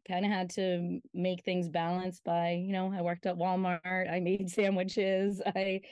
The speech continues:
um, did some cleaning jobs. Like, I did what I needed to do to make ends meet so that I could still do my passion and what I really, really wanted to do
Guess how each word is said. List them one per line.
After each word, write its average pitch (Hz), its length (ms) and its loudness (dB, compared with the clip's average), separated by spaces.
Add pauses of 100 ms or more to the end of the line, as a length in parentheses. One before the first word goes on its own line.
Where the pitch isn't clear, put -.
(440)
um, 180 600 0
did 190 200 -2
some 196 140 2
cleaning 196 460 0
jobs. 190 520 2
Like, 190 220 2
I 190 120 0
did 185 260 0
what 190 100 2
I 185 60 2
needed 180 240 0
to 175 80 -2
do 170 240 0
to 180 40 0
make 175 240 -2
ends 175 240 -2
meet 185 320 -4
so 180 160 0
that 165 160 0
I 165 120 0
could 165 200 -6
still 170 460 -2
do 165 440 -4
my 156 180 -4
passion 151 580 -6
and 151 160 -2
what 147 140 -6
I 147 80 -4
really, 147 340 -8
really 117 240 -8
wanted 143 380 -6
to 151 80 -10
do 147 340 -8